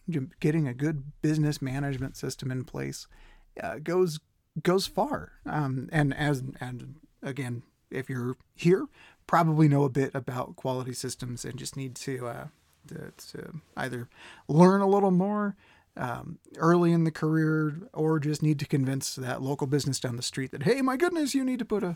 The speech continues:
process in place." Um, so, I mean, the, the quality systems approach to, to business, you know, it, it saves time, it saves money, it saves energy,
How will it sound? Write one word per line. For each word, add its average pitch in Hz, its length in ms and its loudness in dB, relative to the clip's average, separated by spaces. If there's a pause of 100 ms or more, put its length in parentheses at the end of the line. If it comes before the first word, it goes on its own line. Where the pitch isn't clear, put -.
(140)
process 151 560 -2 (100)
in 135 220 -2
place." 135 400 -8 (520)
Um, - 520 -2 (240)
so, 160 240 8
I 156 100 6
mean, 175 160 6
the, 156 220 4
the 170 80 2
quality 180 260 6
systems 165 340 0
approach 160 400 -2 (440)
to, 165 640 2 (160)
to 196 160 2
business, 151 580 -2
you 202 160 2
know, 143 160 4
it, 156 160 -2 (180)
it - 240 -4
saves 156 380 -4
time, 160 500 2
it 160 140 -6
saves 147 300 -2
money, 143 300 4
it 143 180 -6
saves 151 340 -4
energy, 160 500 0